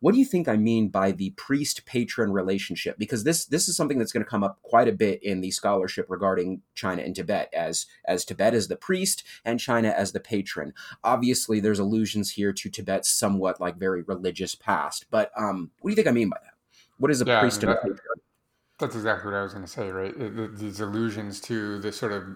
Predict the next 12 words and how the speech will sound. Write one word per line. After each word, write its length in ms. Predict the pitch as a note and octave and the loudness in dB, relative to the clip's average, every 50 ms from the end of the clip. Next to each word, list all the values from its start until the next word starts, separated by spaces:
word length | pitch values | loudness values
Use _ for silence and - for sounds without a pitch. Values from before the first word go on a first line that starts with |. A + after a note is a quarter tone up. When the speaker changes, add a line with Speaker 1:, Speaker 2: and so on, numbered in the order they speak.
| - _ _ _ _ _ _ _ _ _ _ _ - | -18 _ _ _ _ _ _ _ _ _ _ _ -16
Speaker 2:
I 60 | - | -14
say 240 | G#2+ - - - G2 | -10 -8 -8 -8 -8
mysticism, 720 | F#2 F#2 G2 F#2 - - A#2 - - A2 F#2+ G#2+ F#2+ F2+ F#2+ | -8 -8 -8 -8 -8 -10 -10 -10 -10 -12 -12 -14 -14 -10 -6
but 200 | G#2 G#2 - - | -6 -6 -4 0
the 180 | D3 B2 A#2 | 2 2 4
religious 540 | G#2+ A#2 A#2 C3 C#3+ A#2 A#2+ A#2+ - - - - - - - - - - - _ _ _ | 4 4 4 4 4 4 4 0 -2 -4 -10 -14 -20 -20 -20 -20 -20 -20 -20 _ _ _
history 720 | - - - - - - C#3 B2+ A#2 A2+ A2 G#2+ G#2+ G#2 - - - _ _ _ _ | 0 2 2 2 2 0 0 0 0 0 0 -2 -2 -6 -8 -16 -20 _ _ _ _
that 180 | - A#2+ A#2 A#2 | -2 -2 -2 0
takes 240 | - B2+ A#2 - - | 0 -2 -2 -2 -2
place 400 | - - A#2+ A2+ A2 G2 - - | -2 0 2 2 2 0 -4 -8
in 560 | - - A2 G#2 G2+ G2+ G2 G2 G2 G2 - _ | -6 -6 -4 -4 -4 -6 -6 -8 -10 -12 -14 _
Tibet, 480 | - - A2+ F2+ G2+ A2+ G#2+ G#2 G2+ - | -8 -6 -6 -2 2 2 2 2 0 -4